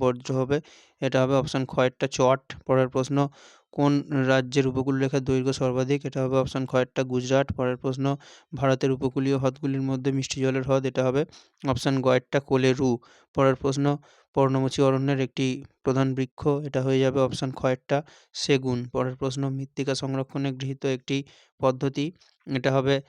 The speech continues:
ফালি চাষ। পরের প্রশ্ন, সামুদ্রিক লবণাক্ত বাতাসের প্রয়োজন হয়, এটা হবে অপশন ঘয়েরটা ইক্ষু চাষে, ঠিক আছে? পরের প্রশ্ন, উত্তরে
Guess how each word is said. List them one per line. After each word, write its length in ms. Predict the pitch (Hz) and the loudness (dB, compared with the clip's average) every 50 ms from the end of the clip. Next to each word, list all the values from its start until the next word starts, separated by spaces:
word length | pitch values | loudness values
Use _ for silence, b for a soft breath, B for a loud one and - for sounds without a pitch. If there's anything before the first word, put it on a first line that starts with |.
| b b b _ - | b b b _ 0
ফালি 220 | 151 135 135 139 | 0 2 2 0
চাষ। 300 | 135 - 127 117 117 113 - - - - | 2 2 2 2 2 -2 -6 -10 -10 -4
পরের 240 | - 135 131 131 131 | -2 0 0 0 0
প্রশ্ন, 260 | 143 139 135 131 143 143 | 0 -2 -2 -2 -2 -4
সামুদ্রিক 560 | 139 - - 139 135 135 135 131 143 143 143 139 b b b b b b b b b | -4 -4 -6 -4 -4 -4 -4 -2 -2 -2 -2 -2 b b b b b b b b b
লবণাক্ত 420 | - 143 139 135 139 139 135 - - 147 | 0 2 2 4 2 0 0 -2 -2 0
বাতাসের 380 | 135 135 131 139 - - 139 | 0 2 0 0 -2 -2 -4
প্রয়োজন 380 | 131 - 135 131 131 127 135 131 | -2 0 0 0 0 0 -2 0
হয়, 220 | 131 139 139 156 160 170 | 0 0 0 0 -2 -6
এটা 200 | 160 135 - 139 | -8 -4 -2 -2
হবে 160 | 131 131 143 139 | -2 0 0 0
অপশন 320 | 131 117 - - - 135 131 131 127 | 0 0 -2 -4 -2 -2 -2 -2 -6
ঘয়েরটা 500 | 123 123 131 127 131 131 - _ - 143 151 156 b b b b b b b | -6 -4 -2 -2 -2 -2 -4 _ -4 -2 -2 -4 b b b b b b b
ইক্ষু 280 | 147 139 143 - - 143 | -8 -8 -6 -4 -4 -2
চাষে, 360 | 135 131 120 117 - 127 120 135 - _ _ _ _ _ _ _ _ _ _ _ _ _ _ _ _ _ - | 0 0 -2 -2 -4 -8 -10 -12 -16 _ _ _ _ _ _ _ _ _ _ _ _ _ _ _ _ _ -6
ঠিক 100 | 143 143 | -4 -2
আছে? 180 | 143 135 156 147 | -2 -2 -2 -2
পরের 280 | 139 139 131 131 131 | 2 2 2 2 2
প্রশ্ন, 280 | 135 139 139 135 139 147 147 147 151 B B B B B B B | 0 -2 -2 0 2 0 0 -2 -4 B B B B B B B
উত্তরে 440 | - 143 139 - - 151 143 143 147 | -6 -6 -6 0 2 4 4 6 4